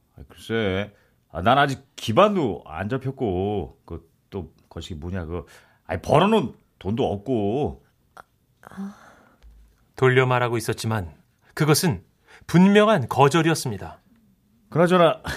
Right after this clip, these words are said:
Speaker 1: 너는 얼마나 모아뒀어?
Speaker 2: 응?
Speaker 1: 그 공장에 꽤 오래 다녔으니까 목돈 좀 되지?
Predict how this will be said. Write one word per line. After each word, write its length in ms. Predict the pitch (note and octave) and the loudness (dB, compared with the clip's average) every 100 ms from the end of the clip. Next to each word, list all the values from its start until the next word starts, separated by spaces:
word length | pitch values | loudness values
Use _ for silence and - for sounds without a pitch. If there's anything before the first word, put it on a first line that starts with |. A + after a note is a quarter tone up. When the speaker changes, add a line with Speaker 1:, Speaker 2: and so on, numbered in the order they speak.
| - - _ _ _ _ _ | -12 -20 _ _ _ _ _
Speaker 1:
너는 440 | A2 D#3+ G3 G#2 - - - _ _ _ _ | 4 4 4 -2 -10 -20 -20 _ _ _ _
얼마나 640 | - A#2 F3 E3 C3 G2+ - | 2 4 8 8 6 0 -6
모아뒀어? 580 | - D#2+ G2+ F2+ - B2+ - _ _ _ | -6 -2 -2 -2 -8 -10 -10 _ _ _
Speaker 2:
응? 120 | A3 D#4+ | -14 -10
Speaker 1:
그 260 | G2+ - _ _ | -10 -12 _ _
공장에 500 | - A#2 C#3 C3 - - | -4 0 2 2 -2 -4
꽤 120 | C#3 | -2
오래 560 | F2+ G2+ A#2+ G#2+ D#2+ - | 0 0 0 0 -4 -8
다녔으니까 560 | A2 A2+ A2 A2+ A#2 - _ - _ _ _ _ - | -6 -6 -6 -6 -8 -10 _ -20 _ _ _ _ 0
목돈 300 | C3+ G3+ F3 | 2 2 0
좀 240 | F3+ - _ - | -2 -6 _ -8
되지? 400 | G#2+ B2+ A3 | -4 -2 -2